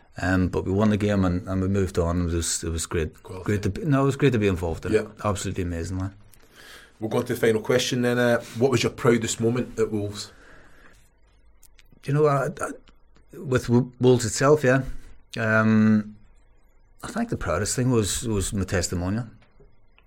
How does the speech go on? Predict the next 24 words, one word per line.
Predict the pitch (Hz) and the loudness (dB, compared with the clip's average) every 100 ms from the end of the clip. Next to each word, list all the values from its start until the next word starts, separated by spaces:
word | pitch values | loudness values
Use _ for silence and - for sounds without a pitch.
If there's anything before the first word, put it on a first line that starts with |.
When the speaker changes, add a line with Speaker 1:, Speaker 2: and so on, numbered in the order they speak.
| _ - - | _ -14 -8
Speaker 1:
I | |
Speaker 2:
Yeah. | 107 | -4
Speaker 1:
think | 113 107 | -4 0
walking | 107 101 98 | 0 2 0
out, | 92 92 | 0 -2
I, | 92 - - 101 | -4 -10 -8 -4
I | |
got | 98 98 | 0 -2
three. | - 98 98 98 95 - - _ - _ _ _ _ | 0 2 4 2 0 -6 -20 _ -20 _ _ _ _
I | 95 | -8
better | 98 | -4
make | 92 92 | -4 -6
this | - - | -10 -8
right | 87 - | -8 -6
now. | 113 - - _ _ _ | -8 -10 -20 _ _ _
Did | - | -8
I | 95 | -6
have | - | -4
three | 110 113 | -4 -4
kids | 143 135 | -4 -6
or | 98 | -6
two | 101 | -6
kids? | 98 113 - - - - | -6 -8 -10 -18 -10 -4
<laughs> | - - 190 - - 151 196 226 214 214 - 214 | -4 0 0 0 -4 -2 0 2 4 4 4 2